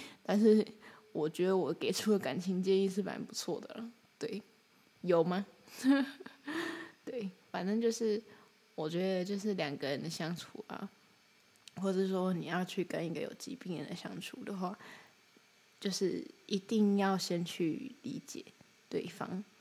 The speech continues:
然后去理解对方的，不管是优点还是缺点，尤其是缺点，我觉得你要跟一个人在一起，你就不能只接收到他的好，你一定要也接受到他的不好，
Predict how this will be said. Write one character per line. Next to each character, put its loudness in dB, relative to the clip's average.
然 -6
后 -2
去 0
理 -6
解 -10
对 0
方 -6
的， -6
不 -14
管 -2
是 -2
优 2
点 0
还 -2
是 0
缺 -2
点， -8
尤 0
其 0
是 -2
缺 -2
点， -6
我 -10
觉 -2
得 -8
你 -2
要 6
跟 4
一 2
个 0
人 -2
在 4
一 4
起， -6
你 -2
就 4
不 2
能 4
只 -8
接 0
收 0
到 2
他 -2
的 -2
好， -6
你 0
一 0
定 2
要 4
也 0
接 0
受 -2
到 0
他 0
的 -6
不 -6
好， -10